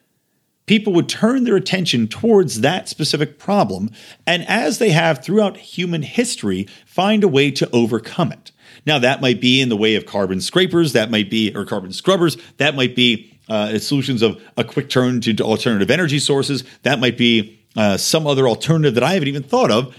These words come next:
because I'm not some sort of nuclear scientist that can figure these things out. That's not my purview. I'm a goddamn screenwriter, I'm a publicist, I'm a libertarian podcaster,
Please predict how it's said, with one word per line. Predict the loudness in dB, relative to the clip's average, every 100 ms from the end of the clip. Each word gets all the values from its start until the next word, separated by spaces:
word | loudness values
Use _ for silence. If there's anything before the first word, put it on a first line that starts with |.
| -8
because | -2 0 0
I'm | 0
not | -2 -4
some | -4 -6
sort | -4 -2 -2
of | -4 -18 _
nuclear | 0 0 2 2 2
scientist | 0 -2 0 -2 0 0 0
that | -2 0
can | -2
figure | 0 0
these | 2 2
things | 0 0
out. | -2 -2 -8 _ _ -16
That's | -8 -2
not | 0
my | 0
purview. | 2 2 2 -2 -6 _ _ _ _ _ _ _ -6
I'm | -2
a | 0
goddamn | 2 2 0 -6
screenwriter, | -4 -4 -2 -2 0 0 -2 -8 _
I'm | -6
a | -4
publicist, | -2 0 0 -2 -4 -4 -18 _ -6
I'm | 0
a |
libertarian | 2 0 0 0 0
podcaster, | 2 2 2 0 0 -2 -6